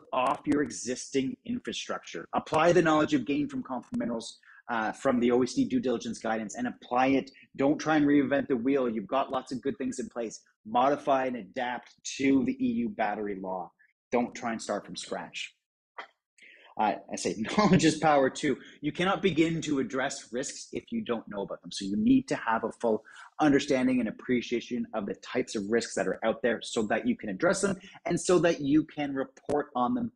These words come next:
to the E U. And then, and then this is, I think, is gonna be sort of the most important one here because, you know, some of you may be hearing all this and just being, feeling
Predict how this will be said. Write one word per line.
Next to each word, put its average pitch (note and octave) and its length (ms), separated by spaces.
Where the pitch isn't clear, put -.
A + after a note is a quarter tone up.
to A#2 140
the A#2 220
E G2 100
U. A2 300
And D#3 160
then, E3 220
and E3 140
then E3 120
this E3 180
is, E3+ 80
I D#3 80
think, D#3+ 300
is B2+ 120
gonna C#3 160
be B2+ 160
sort B2+ 180
of A2 40
the A#2+ 60
most B2 280
important A#2+ 460
one G#2 100
here F#2 180
because, A#2+ 420
you C#3 260
know, - 200
some G3+ 160
of F3 80
you G3 80
may E3 220
be D#3+ 100
hearing D#3+ 280
all D#3 140
this D#3 160
and C3 160
just C3 220
being, C3 260
feeling C3 260